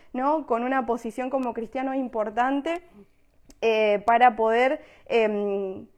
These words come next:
llevar alivio a ese corazón, a, a esa mujer que está pasando por esta experiencia y mostrarle que en verdad sí hay otra salida. Esa creo que es la postura que debemos tomar. Pero la iglesia, eh, yo acá me hablo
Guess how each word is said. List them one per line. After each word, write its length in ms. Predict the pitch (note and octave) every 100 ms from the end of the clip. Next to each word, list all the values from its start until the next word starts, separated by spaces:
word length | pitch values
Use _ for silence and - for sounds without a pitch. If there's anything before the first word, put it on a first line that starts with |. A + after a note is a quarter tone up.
| _ _ -
llevar 280 | B3+ C#4+
alivio 720 | E4 A#3+ C#4 E4+ B3 A3 C4 -
a 160 | A3 A3+
ese 280 | B3 A3+
corazón, 720 | G#3 G#3 G3 G3 C4 B3 B3 -
a, 400 | - G3 - G3+
a 60 |
esa 220 | A3 A#3
mujer 500 | G#3+ G#3+ - B3+ B3+
que 80 | B3
está 240 | - A3+ G#3+
pasando 440 | A3 A3+ A3+ A3
por 140 | G#3
esta 220 | G#3+ - A3
experiencia 760 | - C4 B3+ A3+ A#3+ C#4 C#4 - - -
y 80 | C4
mostrarle 460 | B3+ - D4 C#4+
que 60 | B3
en 100 | A3+
verdad 280 | A3 B3 B3+
sí 260 | - D4 -
hay 200 | B3 B3 B3
otra 300 | A#3 A3 G#3+
salida. 440 | - F#3 F3+ F#3+ -
Esa 300 | D4 D4 C#4+
creo 220 | B3+ C4
que 80 | A#3+
es 80 | C#4
la 300 | C#4+ C4+ C#4+ - - -
postura 480 | B3 - D#4+ D#4
que 80 | A#3
debemos 420 | A3 G#3+ A3 A3
tomar. 260 | - F#3+ G#3+ - _ - - -
Pero 220 | D#4 E4+
la 100 | F4+
iglesia, 680 | E4+ D#4+ A#3 - G3 E3 F#3+ _ -
eh, 300 | A#3+ A#3 A#3
yo 160 | D#4+
acá 260 | F4+ E4+ F4+
me 160 | G4 -
hablo 440 | C4+ D4+ D#4+ E4+